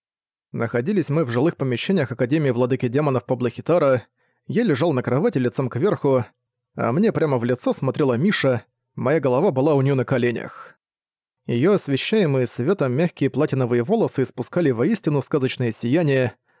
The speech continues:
а в ее полных спокойствия и ласки глазах виднелась луна. Это были божественные глаза бытия. Я вдруг увидел нечто вроде сна наяву о Хайфолии шестнадцать тысяч лет назад.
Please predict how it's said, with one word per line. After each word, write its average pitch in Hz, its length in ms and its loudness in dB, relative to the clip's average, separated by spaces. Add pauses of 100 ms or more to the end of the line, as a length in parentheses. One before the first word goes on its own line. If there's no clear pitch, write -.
(100)
а 120 160 -2
в 113 60 -2
ее 175 160 2
полных 170 340 2
спокойствия 131 600 -2
и - 20 4
ласки 135 340 0
глазах 123 400 0
виднелась 131 460 0
луна. 117 420 0 (720)
Это 120 280 0
были 127 240 2
божественные 127 600 0
глаза 139 280 0
бытия. 123 640 0 (680)
Я 127 340 2
вдруг 147 280 0
увидел 156 340 2
нечто 147 380 0
вроде 139 260 0
сна 180 240 0
наяву 143 380 2
о 139 100 2
Хайфолии 147 500 2
шестнадцать 139 640 -2
тысяч 143 320 -4
лет 147 180 0
назад. 143 560 -2